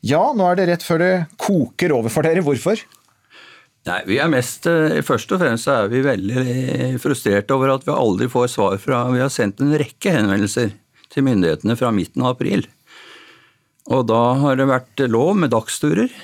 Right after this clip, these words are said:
Speaker 2: for vedlikehold, eller nødvendig li-, vedlikehold. Det er jo opp til oss å vurdere hva som er ve-, nødvendig, uten overnatting. Og da slipper vi karantene.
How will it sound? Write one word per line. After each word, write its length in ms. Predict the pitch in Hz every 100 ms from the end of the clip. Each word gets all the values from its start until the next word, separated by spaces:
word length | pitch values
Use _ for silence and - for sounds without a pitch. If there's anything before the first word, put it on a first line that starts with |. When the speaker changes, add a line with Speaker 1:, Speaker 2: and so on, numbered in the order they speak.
| -
Speaker 2:
for 240 | - 139 135
vedlikehold, 720 | 139 143 139 - 120 185 302 - _ _ -
eller 120 | 131
nødvendig 480 | 123 113 110 98 120
li-, 180 | 139 135
vedlikehold. 680 | 131 139 131 175 226 190
Det 160 | - 113
er 140 | 117
jo 140 | 117 113
opp 100 | -
til 120 | 117
oss 180 | 107 -
å 80 | 127 127
vurdere 400 | 123 123 110 117
hva 140 | 110
som 160 | 98 127
er 160 | 117 120
ve-, 220 | 110 127 _ _ _ -
nødvendig, 500 | 113 101 101 208 208 - _ - - - - _ _ _ _ -
uten 400 | 156 90 117 135
overnatting. 580 | 147 107 98 87 95 90 - - - _ _ _ _ _ -
Og 120 | 107
da 100 | 127 127
slipper 300 | 127 - 120
vi 60 |
karantene. 580 | 147 143 143 107 -